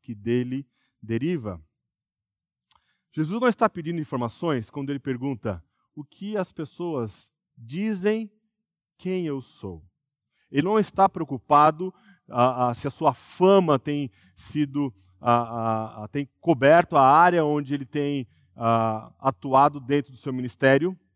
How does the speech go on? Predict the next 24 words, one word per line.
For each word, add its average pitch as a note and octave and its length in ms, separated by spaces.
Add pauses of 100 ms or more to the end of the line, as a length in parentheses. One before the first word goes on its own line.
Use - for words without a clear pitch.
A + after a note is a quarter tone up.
(240)
Jesus D3+ 300
não A3 100
está G#3 200
preocupado F#3+ 800 (280)
com E3 100
algum E3+ 300
tipo G#3 400
de D#3 160
aprovação G3+ 1080
do E3 200
homem. D#3 420 (260)
Isso D3 240
nunca G#3+ 400
passou E3 400
no D3 120
seu A#2 180
coração. B2+ 580 (1500)
E B2 80
não G3+ 140
está G#3 440 (540)
se, G3+ 560
é, C#3+ 500
é, A#2+ 40
preocupando A3 1000